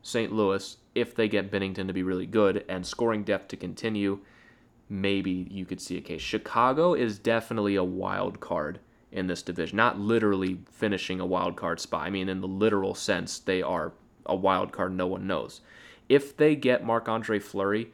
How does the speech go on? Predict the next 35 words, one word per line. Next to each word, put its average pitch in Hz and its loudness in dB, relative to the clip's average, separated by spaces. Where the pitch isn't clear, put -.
at - -2
the 95 -8
same 101 -2
Vezina 98 0
caliber 104 0
that 95 -2
he 101 -8
was 92 0
last 95 -4
year, 101 0
along 95 2
with 101 0
a 98 0
healthy 101 0
Jonathan 104 -2
Toews 107 0
and 92 -6
Patrick 95 -6
Kane 101 -6
still 104 -2
producing, 101 -2
and 110 2
Alex 107 2
DeBrincat 107 -2
being 101 0
one 101 2
of 101 -2
the 101 -2
most 101 -2
underrated 101 0
goal 101 -2
scorers 101 -2
in 104 -6
the 92 -2
league, 101 -4